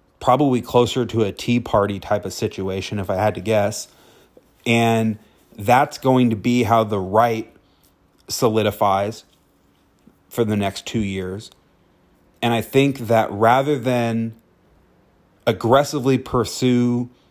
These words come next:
you know, things that are called the Green New Deal or, I mean, even police reform in a lot of ways, I think the path for Biden will be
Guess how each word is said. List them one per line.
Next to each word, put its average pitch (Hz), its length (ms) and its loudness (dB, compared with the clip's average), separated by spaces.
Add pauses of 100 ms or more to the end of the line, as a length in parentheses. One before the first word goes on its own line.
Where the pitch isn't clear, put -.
(1080)
you 98 100 -10
know, 80 220 -14 (200)
things 127 280 2
that 117 100 2
are 104 100 0
called 127 440 0
the 123 80 -2
Green 113 400 0
New 113 140 0
Deal 113 300 0
or, 104 800 2
I 117 40 -8
mean, 113 160 -2
even 123 260 -2
police 110 440 -2
reform 117 400 0
in 113 80 -2
a 110 60 0
lot 113 240 2
of 110 180 -4 (200)
ways, 120 560 0 (920)
I 120 120 2
think - 560 0
the 135 120 2
path 123 540 0
for 117 180 -2
Biden 107 600 0
will 104 140 -2
be 104 600 -6